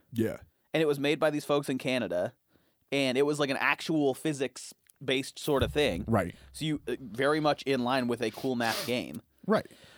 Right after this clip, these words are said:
Speaker 2: But you, you would be, you would, like, get the desired result.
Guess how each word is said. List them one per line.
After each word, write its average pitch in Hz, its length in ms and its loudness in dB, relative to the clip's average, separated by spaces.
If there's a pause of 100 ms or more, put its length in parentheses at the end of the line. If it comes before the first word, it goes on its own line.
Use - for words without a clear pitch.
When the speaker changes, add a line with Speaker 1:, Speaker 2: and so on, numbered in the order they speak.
(120)
Speaker 2:
But 156 140 4
you, 156 200 2
you 151 140 0
would 147 140 2
be, 123 160 -4
you 139 200 -4
would, 143 160 2
like, 120 300 0 (160)
get 151 260 2
the 131 540 0 (400)
desired 135 560 2
result. 110 560 -2